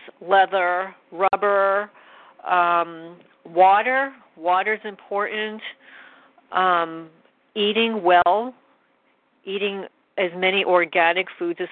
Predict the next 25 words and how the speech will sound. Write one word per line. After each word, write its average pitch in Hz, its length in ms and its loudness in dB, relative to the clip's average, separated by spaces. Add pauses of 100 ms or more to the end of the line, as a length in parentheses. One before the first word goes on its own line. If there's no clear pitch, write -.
possible, 180 540 -2 (100)
staying 196 300 0
away 170 400 0
from 170 180 -8 (220)
sugar 190 340 2
and 170 180 -4 (120)
sodas, 185 540 0 (140)
and, 160 360 -4 (920)
um, 170 300 -4
for 175 120 2
those 180 240 2
people, 180 520 0 (280)
honestly, 175 680 -4
staying 175 260 0
away 170 340 -2
from 165 180 -6
meat. 170 280 -6 (380)
<laughs> 214 80 -8 (540)
Um, 160 440 -4 (340)
you 170 140 -10
know, 151 160 -6
for 165 180 -4
some 165 140 -4
people, 160 480 -2
that's 160 240 0